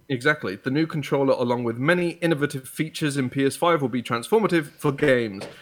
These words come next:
continuing our mission at PlayStation to push the boundaries of play now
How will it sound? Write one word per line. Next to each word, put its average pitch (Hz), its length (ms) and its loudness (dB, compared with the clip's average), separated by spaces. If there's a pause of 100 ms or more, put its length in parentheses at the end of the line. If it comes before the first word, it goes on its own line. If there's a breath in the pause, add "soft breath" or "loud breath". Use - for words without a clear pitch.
(140 loud breath)
continuing 143 360 0
our 120 80 0
mission 123 300 -4
at 101 180 -4 (340)
PlayStation 120 640 -4
to 110 60 -14
push 113 200 -6
the - 120 -12
boundaries 127 420 0
of - 160 -16
play 196 260 4 (320 loud breath)
now 156 320 2